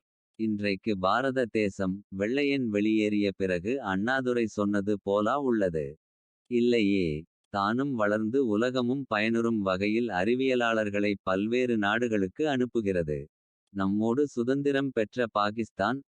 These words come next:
பயங்கரவாதிகளை தான் உலகமெங்கும் அனுப்புகிறது. இன்று பாரத தேசம் அடைந்துள்ள வளர்ச்சியை பார்க்கிறபோது அண்ணாதுரையின் கூற்றில் எவ்வளவு முட்டாள்தனம் உள்ளது என புரிந்திருக்கும்.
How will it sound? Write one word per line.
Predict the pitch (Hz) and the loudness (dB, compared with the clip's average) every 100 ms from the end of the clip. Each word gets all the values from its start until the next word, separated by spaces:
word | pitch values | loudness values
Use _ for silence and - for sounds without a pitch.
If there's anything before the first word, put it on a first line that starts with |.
| _ | _
பயங்கரவாதிகளை | 95 110 139 139 123 117 107 104 98 104 120 | -2 -2 0 0 2 2 0 0 0 0 0
தான் | - 104 92 | 0 0 0
உலகமெங்கும் | 85 104 131 135 113 98 123 156 | 0 0 0 0 -2 -2 -2 -2
அனுப்புகிறது. | 135 127 120 107 95 82 73 71 _ _ _ _ 110 | -2 -2 -2 -2 -2 -2 -4 -8 _ _ _ _ -4
இன்று | 110 98 101 90 | -2 -2 -4 -2
பாரத | 90 110 139 135 127 | 0 0 0 -2 -2
தேசம் | 117 110 113 127 120 | 0 0 0 -2 0
அடைந்துள்ள | 101 107 107 104 110 110 | 0 0 0 0 0 0
வளர்ச்சியை | 98 110 117 110 110 110 | 0 0 -4 -2 0 -2
பார்க்கிறபோது | 104 104 107 117 107 92 92 98 131 | -2 -2 -2 -2 -2 0 0 0 0
அண்ணாதுரையின் | 101 101 123 131 123 113 107 101 | -2 -2 -2 0 0 0 0 -2
கூற்றில் | - 120 120 120 110 | -2 -2 -2 -2 0
எவ்வளவு | 92 95 110 113 120 127 | 0 0 0 0 0 -2
முட்டாள்தனம் | 104 - 135 123 120 110 107 | -2 -2 -2 -2 0 0 2
உள்ளது | 101 98 95 98 | 2 0 0 0
என | 92 107 123 | 2 0 -2
புரிந்திருக்கும். | 123 120 117 101 87 85 73 | 0 0 0 -2 -2 -4 -6